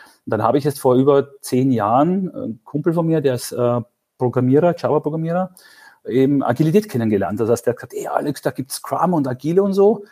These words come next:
Und ich dachte mir erstmal, „Oh Gott, schon wieder so ein neues Sau, das zu Dorf getrieben wird.“ <laughs> Aber ich habe mir das Ganze mal angeguckt und ich konnte wirklich fast eine Woche live dabei sein bei einem ganz tollen Scrum-Team, das wirklich schon wunderbar funktioniert hat. Also wir haben schon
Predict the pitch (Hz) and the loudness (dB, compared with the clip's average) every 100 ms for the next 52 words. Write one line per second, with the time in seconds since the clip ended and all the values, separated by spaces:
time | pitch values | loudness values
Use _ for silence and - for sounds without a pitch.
0 | _ _ _ 131 131 110 - 139 139 135 | _ _ _ -8 0 -2 0 -6 -2 -4
1 | 110 123 - - - _ - - 147 151 | 0 -2 -2 -14 -16 _ -12 0 2 2
2 | 143 123 135 - 120 147 147 - 127 127 | 2 4 2 2 0 0 -2 -4 -4 -2
3 | 151 151 170 185 196 - - 262 - 311 | -6 -2 0 4 4 4 2 2 2 0
4 | - 240 226 214 156 139 - 139 170 185 | -2 -16 -16 -16 -16 -12 0 2 2 2
5 | 170 175 120 151 175 226 - 175 - 170 | 0 0 0 0 -2 -4 -6 -10 -2 -2
6 | 170 170 190 160 156 151 127 - 160 127 | 0 -2 0 0 -2 -2 -2 0 0 0
7 | 117 156 - 160 113 120 147 185 147 143 | 0 -2 0 -2 0 0 0 0 0 -2
8 | 135 - 117 185 220 - - _ - 139 | -4 -4 -2 -2 -2 -6 -18 _ 0 4
9 | 156 170 - - 117 110 156 175 147 156 | 4 2 -6 -4 -2 0 0 -2 -2 -2
10 | 180 - 151 160 185 180 - 147 - 156 | -4 -2 -2 0 0 -2 -4 -6 -4 -4
11 | 170 107 113 104 131 131 139 | -4 -6 -6 -2 -2 -2 -2